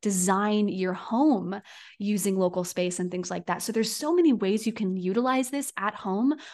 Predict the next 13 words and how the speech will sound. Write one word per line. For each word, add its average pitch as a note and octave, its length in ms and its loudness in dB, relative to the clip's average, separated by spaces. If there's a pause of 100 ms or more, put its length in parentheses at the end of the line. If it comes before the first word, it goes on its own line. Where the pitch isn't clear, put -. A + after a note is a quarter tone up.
(100)
without G#3+ 380 2
traveling. F2+ 640 -6
Obviously, A#3+ 500 2
traveling G3 540 -2
and F#3 140 0
moving F#3+ 300 -2
is, F3+ 120 -4
like, F3+ 140 -10
the F#3+ 80 -4
best F3 400 -2
way F#3+ 160 -2
to F#3 80 -2
really, F#3+ 720 0